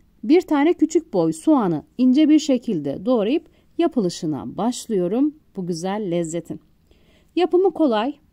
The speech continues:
Evde bulunabilecek malzemelerle yapılmış bir tarif. Sizler de hazırladığınızda zevkle yiyeceğinizi düşünüyorum.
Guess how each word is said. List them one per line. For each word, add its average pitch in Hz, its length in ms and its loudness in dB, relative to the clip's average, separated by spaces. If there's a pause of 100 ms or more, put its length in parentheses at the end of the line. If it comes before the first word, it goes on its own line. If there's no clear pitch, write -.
(580)
Evde 262 300 0
bulunabilecek 302 760 4
malzemelerle 196 760 0
yapılmış 220 500 -2
bir 277 100 2
tarif. 262 420 -4 (420)
Sizler 226 560 0
de 233 240 -4 (280)
hazırladığınızda 185 1160 -2 (240)
zevkle 180 580 -6
yiyeceğinizi 190 840 0 (140)
düşünüyorum. 151 520 -6